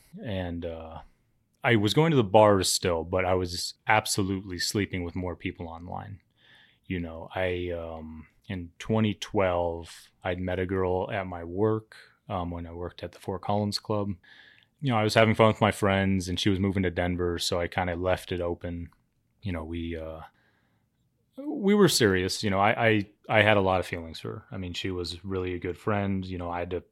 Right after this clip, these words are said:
get her number in person. You know, I remember what it was, we, the first time we hooked up was, you know, at a bar, uh, here in Fort Collins. You know, and then we kinda just carried it from there, knowing that ultimately she was gonna move.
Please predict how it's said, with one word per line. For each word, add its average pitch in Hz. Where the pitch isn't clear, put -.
get 95
her 95
number 90
in 85
person. 101
You 90
know, 85
I 85
remember 87
what 95
it 95
was, 85
we, 113
the 120
first -
time 101
we 90
hooked 92
up 95
was, 87
you 101
know, 87
at 85
a 85
bar, 87
uh, 92
here 92
in 90
Fort 92
Collins. 95
You 113
know, 98
and 95
then 95
we 92
kinda 90
just 90
carried 90
it 87
from 104
there, 147
knowing 107
that 92
ultimately 87
she -
was 87
gonna 85
move. 90